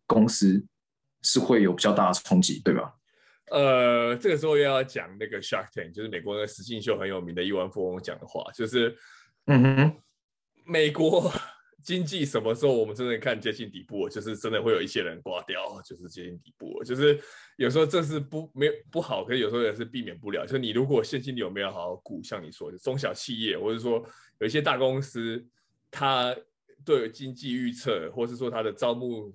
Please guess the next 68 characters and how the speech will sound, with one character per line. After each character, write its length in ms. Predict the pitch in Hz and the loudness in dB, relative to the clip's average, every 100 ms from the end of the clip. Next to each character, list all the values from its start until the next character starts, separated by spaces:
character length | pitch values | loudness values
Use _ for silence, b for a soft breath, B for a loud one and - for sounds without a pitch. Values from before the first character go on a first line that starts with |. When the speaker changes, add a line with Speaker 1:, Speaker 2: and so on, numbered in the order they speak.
| - | -4
Speaker 2:
或 180 | 123 104 | -2 -2
者 20 | |
是 100 | 120 | -4
说 180 | 131 117 | -4 -4
它 220 | 117 110 | -2 -2
的 100 | 101 | -2
库 280 | 95 175 120 | -4 -8 -6
存 260 | 113 92 | -6 -6
没 60 | 110 | -6
有 100 | 110 | -8
顾 140 | - 117 | -8 -14
好， 240 | - - _ _ _ _ _ _ | -14 -20 _ _ _ _ _ _
那 200 | 147 123 | -4 -4
他 240 | - 170 | -2 -2
们 180 | 175 143 | 0 0
有 220 | 117 120 | 0 -2
可 140 | 139 127 | -2 -4
能 80 | 101 | -4
会 120 | 117 | -4
因 60 | |
为 100 | 120 | -4
这 120 | 113 107 | -4 -6
样 80 | |
破 200 | 95 101 87 | -8 -12 -12
产， 180 | - - _ _ | -16 -20 _ _
然 140 | 92 | -10
后 200 | 104 117 | -4 -2
有 240 | 104 123 131 | 0 0 0
可 140 | 131 | -2
能 100 | 98 | -6
因 140 | 101 117 | -6 -2
为 160 | 113 | -2
这 140 | 110 117 | 0 -4
样 200 | 92 92 | -4 -16
子 360 | - 78 67 104 | -18 -16 -14 -6
要 140 | 107 | -6
被 140 | 101 | -4
收 200 | 107 - | -8 -8
购。 300 | 85 - - _ _ _ _ _ - | -10 -14 -18 _ _ _ _ _ -8
那 80 | 135 | -4
这 140 | 139 | 0
个 100 | 151 | 0
时 120 | 135 | 2
候 120 | 135 131 | 2 2
也 160 | 104 | 0
是 120 | - | -8
很 160 | 113 90 | -10 -6
多 120 | 107 | -6
大 300 | 127 165 113 | -2 -4 -4
公 260 | - 110 110 | -6 -10 -10
司、 200 | - 104 | -12 -14
很 120 | 87 | -10
大 200 | 92 131 | -2 -2
企 280 | 104 - 110 | -2 -10 -10
业， 120 | 101 | -8
像 160 | 101 131 | -6 -8
Google 420 | - 131 131 113 107 | -6 -8 -2 0 0
啊、 240 | 101 98 | -2 -6
Microsoft 560 | 107 110 113 113 95 90 | -8 -8 -6 -4 -6 -6
啊， 140 | 90 | -8
他 80 | 110 | -10
们 100 | 98 | -10
去 120 | - | -14
收 260 | 120 - 123 | -10 -4 -4
购 180 | 127 104 | -2 -4
的 80 | |
时 220 | - - - | -6 -14 -18
间 260 | - - | -12 -12